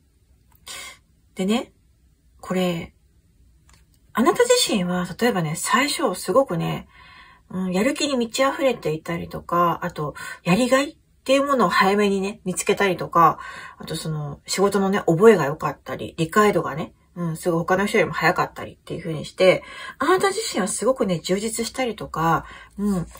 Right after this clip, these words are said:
すごくね、いっぱい、こう、自分の中にいろいろね、こう、知識とか経験とか、その、いろんなものをね、こう、すごく吸収していって、あなた自身はすごく仕事によってね、あの、大きくね、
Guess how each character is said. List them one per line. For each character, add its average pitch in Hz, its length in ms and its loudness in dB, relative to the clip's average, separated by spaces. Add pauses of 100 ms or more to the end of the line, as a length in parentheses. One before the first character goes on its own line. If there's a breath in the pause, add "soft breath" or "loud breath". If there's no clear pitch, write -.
(140 loud breath)
す - 160 -6
ご 285 80 0
く 269 100 4
ね、 180 140 -2
い 175 60 -4
っ - 40 -20 (120)
ぱ 226 160 2
い、 233 280 -4 (220)
こ 202 460 -2
う、 - 20 -14
自 202 100 -4
分 208 120 2
の 214 80 2
中 202 180 -2
に 147 340 -8
い 165 60 -4
ろ 190 120 0
い - 20 -2
ろ 190 80 -2
ね、 208 180 -6 (400 loud breath)
こ - 100 -10
う、 - 40 -6
知 247 100 -2
識 - 160 -2
と 165 140 -4
か - 340 -4
経 170 160 0
験 175 160 -2
と 156 100 -4
か、 156 120 -6
そ - 120 -12
の、 139 160 -10
い - 80 -6
ろ 196 100 2
ん - 20 2
な 220 80 4
も 226 100 4
の 208 160 2
を 147 100 -6 (280)
ね、 147 340 -10
こ - 140 -14
う、 - 20 -12
す - 140 -6
ご 180 60 0
く - 100 -4
吸 - 260 2
収 202 180 -2
し 202 100 -8
て 196 120 -4
い 196 60 -6
っ 190 40 -14
て、 - 320 -4
あ 202 60 -6
な 262 100 -2
た 330 100 -4
自 294 160 -4
身 - 60 -4
は 175 80 -2
す - 120 -8
ご 180 80 -2
く 156 80 -4
仕 - 160 -4
事 175 180 -2
に 180 100 0
よ 185 100 0
っ 180 60 -12
て 180 140 0
ね、 214 180 -4 (440 loud breath)
あ 180 120 -2
の、 180 440 -4 (300)
大 269 180 6
き - 80 -12
く 151 120 -6
ね、 - 220 -10